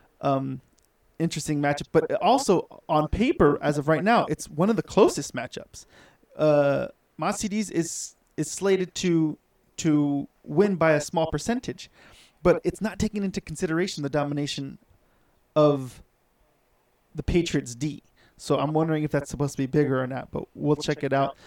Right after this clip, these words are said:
But another game that's, uh, that I'm just kind of looking at as well is the three and three, three and three Techno Vikings, uh, Broncos Empire. As of right now, Broncos are, are dominating the score, but a,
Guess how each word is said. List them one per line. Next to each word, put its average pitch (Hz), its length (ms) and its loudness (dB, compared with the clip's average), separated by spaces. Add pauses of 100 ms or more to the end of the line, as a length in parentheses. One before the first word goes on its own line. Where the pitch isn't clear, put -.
(240)
But 165 160 6
another 202 240 2
game 202 240 0
that's, 196 180 -2
uh, 160 200 0
that 165 200 -2
I'm 156 180 0
just 156 200 -8
kind 170 140 -2
of 147 80 -4
looking 156 240 -2
at 160 180 -2 (220)
as 143 180 -4
well 175 260 2 (300)
is 147 160 -2
the 151 80 2
three 175 260 4
and 160 120 0
three, 170 160 4
three 160 240 2
and 151 80 -2
three 151 120 0
Techno 156 300 -4
Vikings, 139 460 -2 (260)
uh, 139 140 -2
Broncos 135 400 -4
Empire. - 340 -8 (960)
As 156 100 0
of 151 60 2
right 156 120 4
now, 156 120 2
Broncos 151 420 0
are, 139 320 -4
are 131 240 -4 (460)
dominating 147 360 -2
the 139 60 -8
score, 214 260 2
but 165 280 0
a, 147 100 -6